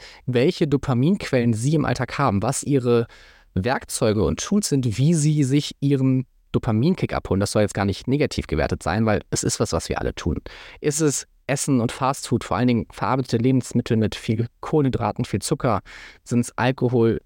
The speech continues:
Zigaretten? Ist es Freunde treffen? Ist es Kaffee? Ist es Sport? Und jetzt sagen viele wahrscheinlich, Sport hat doch nichts mit Dopaminbefriedigung zu tun, das ist die pure Qual. Ja, aber es gibt ja auch Leute, die wirklich einfach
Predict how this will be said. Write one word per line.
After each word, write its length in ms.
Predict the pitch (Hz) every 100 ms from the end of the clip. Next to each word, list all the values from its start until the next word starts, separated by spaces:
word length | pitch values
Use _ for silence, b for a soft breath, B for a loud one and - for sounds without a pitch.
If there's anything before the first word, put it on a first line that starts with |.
| _
Zigaretten? 640 | - 131 131 139 - 127 120
Ist 160 | 117
es 240 | 120 - -
Freunde 600 | - - - 110 127 160
treffen? 400 | 139 - 117 -
Ist 100 | 139
es 140 | 120 -
Kaffee? 500 | - 139 - 123 117 B B B B
Ist 200 | - 117
es 380 | 135 117 - - _ _ -
Sport? 640 | - - 131 143 143 -
Und 420 | - 117 110 - - _ _ _
jetzt 120 | 107
sagen 220 | - 107 107
viele 140 | 127
wahrscheinlich, 360 | 113 110 98 -
Sport 320 | - 110 117
hat 120 | 113
doch 140 | -
nichts 340 | - 123 - -
mit 360 | 104 - - - -
Dopaminbefriedigung 840 | - 117 101 123 - - 139 123
zu 80 | -
tun, 120 | 87
das 100 | 92
ist 140 | 87 -
die 60 |
pure 300 | - 117 98
Qual. 380 | - 85 120 156 B B B B B -
Ja, 340 | 98 120 147
aber 280 | 120 117 107 -
es 100 | -
gibt 160 | 143 -
ja 80 |
auch 60 | 110
Leute, 180 | 117 -
die 40 |
wirklich 160 | 117 -
einfach 180 | -